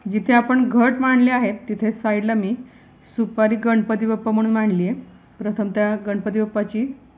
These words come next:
पूजा करून घेते, हळद, कुंकू, अक्षदा आणि फूल वाहून घेतलंय. त्याचबरोबर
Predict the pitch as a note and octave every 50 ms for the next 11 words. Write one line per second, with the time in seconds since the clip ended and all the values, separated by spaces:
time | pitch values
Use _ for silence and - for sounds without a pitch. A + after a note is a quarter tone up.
0 | - - - G#3+ G#3 G#3 G#3 G#3 A#3+ A3 A#3 A#3 A#3+ B3+ - - G3 C4+ C4+ -
1 | - - - - - - - - A3 G#3+ G#3+ A3 G#3+ - - A3+ A3 A3 A3 A3+
2 | A3+ G#3+ G#3 G#3+ - - G3+ G#3 G#3+ G#3 G#3+ G#3+ A3 A3+ A3+ A3 G#3+ A3 G#3+ A3
3 | A3+ B3 A#3+ A3 F#3+ G3 C#4 C4+ - - - - - - - - - - A3 A3+
4 | A3+ A#3 A#3 C#4+ D4 C#4 A3 A3+ C4+